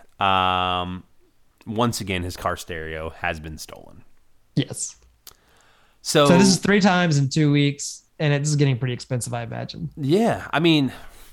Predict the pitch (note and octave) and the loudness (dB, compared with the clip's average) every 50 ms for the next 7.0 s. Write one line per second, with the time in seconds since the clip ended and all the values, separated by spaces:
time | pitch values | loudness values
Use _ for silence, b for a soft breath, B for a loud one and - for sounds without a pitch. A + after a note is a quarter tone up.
0 | B B B B F#2+ G2 G2 F#2+ E2 F2 F2 E2 - - - - - - D#2 - | B B B B -10 -8 -8 -8 -8 -10 -10 -12 -14 -16 -16 -16 -12 -12 -12 -12
1 | - - B2 C3+ C3+ A#2+ A2 G#2 G#2 G2+ G#2+ G2 G2 G2 G2+ F#2+ F2+ F#2+ G2 - | -10 -8 -6 -4 -2 -2 -2 -2 -4 -4 -4 -4 -4 -4 -6 -8 -8 -8 -8 -8
2 | - - - - C#3+ C3+ B2+ B2+ A#2+ A2+ A2 A2 - D3 D3+ B2 A#2 - D#3 D#3 | -8 -6 -2 0 2 4 4 4 4 2 2 2 2 2 2 4 4 4 4 4
3 | D#3+ C#3+ A2+ A2 A2+ C#3 B2+ A2+ - G#2 A2 A#2 - - - - C3 C3 D#3 E3 | 4 2 0 -2 -4 -6 -6 -6 -4 -2 -2 -2 -2 -4 -6 -6 -4 -4 -2 -2
4 | D3+ A#2+ - B2 B2+ B2+ B2+ B2 B2 B2+ C3+ B2+ - D#3 D#3+ E3 D#3 C#3 B2+ A#2+ | -2 -2 -2 -2 -2 -2 -2 -2 0 0 -2 0 0 0 0 2 2 2 4 4
5 | G#2+ G#2 G#2 G2+ G#2+ G#2+ F#2 F2 F#2 - E2+ D#2 E2+ F#2 - - - - F#2 F#2 | 4 4 2 2 0 0 -2 -2 -4 -4 -6 -6 -8 -8 -10 -10 -8 -6 -4 -4
6 | F#2+ F#2 D#2+ - - - - - G#2 - - - F2 E2+ F2 F#2 G#2 C#3 - - | -4 -6 -8 -10 -10 -8 -8 -8 -8 -8 -10 -10 -10 -8 -8 -8 -8 -8 -10 -12